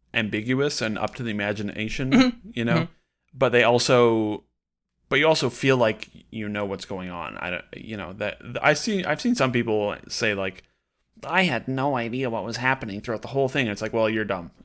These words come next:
Speaker 1: You're, you're not paying attention." <laughs> Uh,
Speaker 2: Yeah.
Speaker 1: it's,
Speaker 2: Or you're not
Speaker 1: it's not
Speaker 2: reading the plethora of notes that have been left around. 'Cause the context
Speaker 1: Yeah.
Speaker 2: of the game is you are in a building which is basically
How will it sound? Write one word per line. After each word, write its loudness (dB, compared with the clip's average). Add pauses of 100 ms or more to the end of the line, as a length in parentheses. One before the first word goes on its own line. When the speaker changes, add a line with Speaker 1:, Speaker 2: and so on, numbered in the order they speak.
Speaker 1:
You're, -4
you're -4
not 0
paying -2
attention." -8
<laughs> 0 (600)
Uh, 6
Speaker 2:
Yeah. 2 (160)
Speaker 1:
it's, 0
Speaker 2:
Or 4
you're 8
not 10
Speaker 1:
it's 2
not 10
Speaker 2:
reading 6
the 6
plethora 6
of 4
notes 4
that 2
have 0
been 2
left 2
around. 2
'Cause 4
the 6
context 8
Speaker 1:
Yeah. 6
Speaker 2:
of 2
the 6
game 6
is 4
you 8
are 10
in 2
a 6
building 6 (520)
which 4
is 2
basically 4